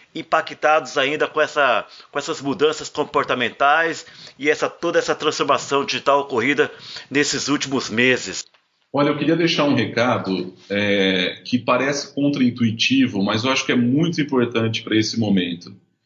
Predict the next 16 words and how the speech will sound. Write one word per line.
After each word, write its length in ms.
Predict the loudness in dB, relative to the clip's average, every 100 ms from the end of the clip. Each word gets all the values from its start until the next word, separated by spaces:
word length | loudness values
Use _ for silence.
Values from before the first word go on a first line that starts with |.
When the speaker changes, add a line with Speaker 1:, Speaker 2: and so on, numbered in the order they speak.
| _ _ _ _
Speaker 2:
que 280 | -4 2 4
é 480 | 6 4 2 -4 -12 _ _ _ -4
abrace 880 | -2 0 2 2 2 0 -2 -4 -4 -2
a 100 | 2
mudança, 800 | 2 2 2 2 0 -6 -8 -4
abrace 840 | -2 0 2 4 2 -2 -4 -4 -2
a 100 | -4
volatilidade. 1000 | 0 0 0 -2 -4 0 0 0 -4 -10 -20 _ _ _ _ _ _
É, 680 | 0 2 4 4 2 0 0
esse, 1080 | -2 -2 -2 0 2 4 2 2 0 -4 -6 -14 _
e 200 | -4 0 0
esse 220 | 0 -2
recado 440 | -2 0 2 2
meu, 360 | 2 4 4 2
ele 160 | 2
vem 560 | -2 0 0 0 -4 _